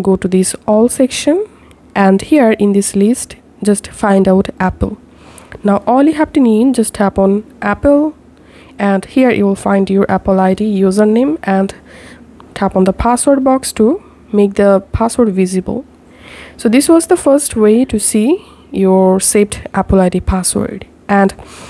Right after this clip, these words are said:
now I'll show you how to see s-, saved Apple I D password in Google account. On your iPhone, you have to open a Google app. You can use any Google app and then tap on your profile photo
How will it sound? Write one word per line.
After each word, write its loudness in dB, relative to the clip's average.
now 2
I'll 2
show -2
you 2
how -2
to -10
see -4
s-, -10
saved 0
Apple 2
I 0
D -2
password -2
in -2
Google 2
account. -4
On 2
your 4
iPhone, 0
you -4
have -6
to 2
open 0
a 0
Google 2
app. -2
You 0
can 2
use 0
any 4
Google 2
app -4
and 2
then 2
tap -4
on 4
your 4
profile 0
photo 0